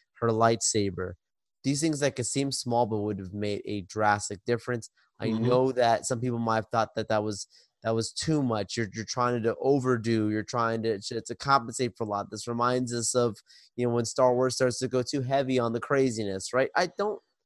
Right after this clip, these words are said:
Speaker 1: I think that was the complaints with some of the, the, the newer, um, movies in this trilogy, in this new trilogy, the old, the earlier ones rather, uh, was that they, they didn't have enough of that type of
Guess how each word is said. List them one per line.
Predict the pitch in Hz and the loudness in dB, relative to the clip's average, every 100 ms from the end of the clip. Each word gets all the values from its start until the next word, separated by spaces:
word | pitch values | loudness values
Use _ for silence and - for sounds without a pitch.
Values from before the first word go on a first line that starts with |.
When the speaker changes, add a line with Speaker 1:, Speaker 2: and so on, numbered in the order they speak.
| _ _ - | _ _ -8
Speaker 1:
I | 151 | -2
think | 220 214 | 2 2
that | - | 2
was | 170 160 | 2 0
the | 147 147 | 0 -2
complaints | 143 127 - 135 139 131 - | -2 -6 -4 -2 0 -2 -8
with | 120 120 120 | -4 -4 -2
some | - 120 | -4 -4
of | 113 104 | -4 -4
the, | 110 104 104 | -6 -6 -6
the, | 110 104 113 | -6 -6 -6
the | 110 104 | -6 -6
newer, | 104 117 120 113 107 104 107 | -4 -2 0 0 -2 -2 -4
um, | 104 101 98 - | -4 -4 -10 -6
movies | 117 117 110 107 | -2 -2 -2 -4
in | |
this | 104 - | -6 -4
trilogy, | 170 185 131 113 | 0 2 2 -2
in | 107 | -6
this | - | -6
new | 113 | -8
trilogy, | - 180 135 113 107 _ - _ 113 | -4 -2 -2 -2 -6 _ -20 _ -4
the | |
old, | 120 123 | -2 0
the | 117 113 110 | 0 2 4
earlier | 143 185 143 | 4 6 4
ones | 113 107 | 4 0
rather, | 107 104 104 101 _ _ _ 117 | 0 0 -2 -6 _ _ _ -4
uh, | |
was | 120 120 | -2 2
that | 123 117 - | 2 2 2
they, | 123 113 127 | -2 -2 -6
they | |
didn't | 110 160 160 | 0 0 2
have | 135 120 | 2 2
enough | 113 107 107 - | 0 -2 -4 -6
of | 101 | -4
that | 104 101 | 0 -2
type | - 110 104 | 0 0 0
of | 110 | -4